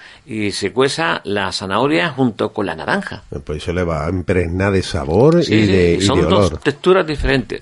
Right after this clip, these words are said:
Speaker 2: Ajá.
Speaker 1: Cuando ya esté cocida la, la, ambos elementos, esto es, cuando la zanahoria esté tierna, que esto es el indicativo que estará en su punto, la vamos a retirar del fuego, la vamos a triturar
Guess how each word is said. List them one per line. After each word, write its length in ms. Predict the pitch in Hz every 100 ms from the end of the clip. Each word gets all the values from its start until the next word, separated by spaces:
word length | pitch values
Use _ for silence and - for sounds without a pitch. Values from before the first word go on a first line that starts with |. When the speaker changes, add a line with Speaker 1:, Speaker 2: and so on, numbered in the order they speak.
| -
Speaker 2:
Ajá. 140 | 87 76 80 139 -
Speaker 1:
Cuando 360 | - 139 135 131
ya 100 | 180
esté 240 | 202 233
cocida 400 | - 185 208 202 175
la, 320 | 165 147 123
la, 880 | 135 123 117 110 107 101 - - -
ambos 340 | 107 139 127 123
elementos, 540 | 113 135 151 185 - -
esto 280 | 80 - 104
es, 160 | 127 -
cuando 360 | 85 85 85 -
la 100 | 82
zanahoria 380 | - 82 98 113
esté 180 | - 104
tierna, 440 | - 160 98 -
que 100 | -
esto 180 | - 95
es 80 | 87
el 80 | 90
indicativo 500 | 101 98 95 95 120
que 100 | 104
estará 220 | - 92
en 60 | 92
su 80 | 110
punto, 400 | 156 139 196 - - - - - 95
la 180 | 90
vamos 240 | 87 104 104
a 60 |
retirar 320 | 107 104 110 113
del 120 | 135
fuego, 440 | 180 202 226 254 _ - - -
la 260 | 110 113 104
vamos 320 | 165 165 104
a 80 | 90
triturar 600 | 151 202 147 117 143